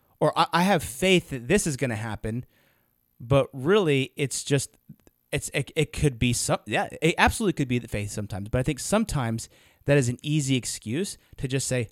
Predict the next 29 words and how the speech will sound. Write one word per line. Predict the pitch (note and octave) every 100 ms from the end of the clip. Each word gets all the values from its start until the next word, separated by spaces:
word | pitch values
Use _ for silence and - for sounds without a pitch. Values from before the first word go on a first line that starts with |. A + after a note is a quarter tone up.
| -
"I | C3+
don't | D3+
wanna | C#3
think | - C#3+
about | B2+ C#2 -
that. | - - - _ _ _ _ -
I've | D#3 D#3+
already, | F3 D#3 E3 D3+
I | D#3
already, | D#3+ C#3 D#3 -
I've | C#3+
already | D3+ D3+ C#3
made | C#3 C3+
up |
my | C3+ A#2+
mind | A#2 B2+ E3 F#3 C#3
about | G2+ F#2 E2
that, | F2+ F2+ - - _ _ _
so | - D#3+ D3+ - _ _ _ _ _ _ _ _ _ _
I | C#3
don't | C#3+
wanna, | C3+ B2 -
I | B2+
don't | A2+
wanna | G#2+ - _ -
think | C3+ A2
about | D#2+ C2+
it," | - A2+
basically. | G#2+ A2 E2 - B1+ -